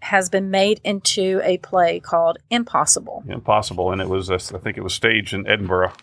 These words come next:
Speaker 1: <laughs>
Speaker 2: originally.
Speaker 1: So very interesting men with very, um, interesting diff-, lives. Like
Speaker 2: Right.
Speaker 1: Houdini, it's funny 'cause,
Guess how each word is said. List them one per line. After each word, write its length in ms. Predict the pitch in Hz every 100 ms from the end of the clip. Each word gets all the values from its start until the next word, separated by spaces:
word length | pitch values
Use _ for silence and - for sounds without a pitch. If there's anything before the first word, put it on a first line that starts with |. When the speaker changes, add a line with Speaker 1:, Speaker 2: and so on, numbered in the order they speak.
| - -
Speaker 1:
<laughs> 280 | - 220 107
Speaker 2:
originally. 540 | 127 95 - 92 95 _ _ _ - - _ _ _ _
Speaker 1:
So 140 | - 226
very 420 | 214 302 359 339
interesting 640 | - 247 254 233 226 208
men 320 | 208 202 180
with 260 | 185 180 180
very, 520 | 208 233 254 247 220 _ _ _ _ _
um, 500 | 214 208 190 120 - _ _ _ _ _ _ -
interesting 500 | 247 262 233 233 202
diff-, 220 | 208 220 - 165 - -
lives. 640 | 208 208 233 185 147 -
Like 180 | 208 196
Speaker 2:
Right. 200 | 190 208
Speaker 1:
Houdini, 560 | 190 254 311 262 202 -
it's 220 | 185 -
funny 260 | 240 247
'cause, 240 | 233 196